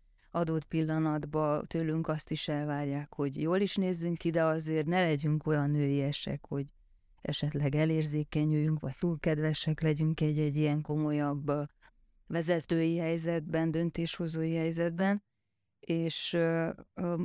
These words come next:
erről hallgattam is előadásokat, például a, a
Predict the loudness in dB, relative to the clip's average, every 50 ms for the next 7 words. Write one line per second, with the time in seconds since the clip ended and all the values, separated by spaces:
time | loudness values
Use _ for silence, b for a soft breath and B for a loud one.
0 | -2 -2 -2 0 0 0 0 0 0 -2 -4 -4 -2 0 2 2 2 0 -4 -4
1 | -4 -2 0 0 0 -2 -2 -2 -2 -2 0 0 0 0 0 0 2 0 0 0
2 | -2 -4 -6 -4 -2 -2 -2 -2 -2 0 0 2 2 2 0 0 0 0 0 0
3 | 0 0 0 -2 -2 -2 -4 -6 -8 -10 -18 -20 -20 -20 -20 _ _ -20 _ _
4 | _ _ -20 -20 -20 _ _ _ _ _ _ _ -4 0 2 2 4 4 2 2
5 | 0 -2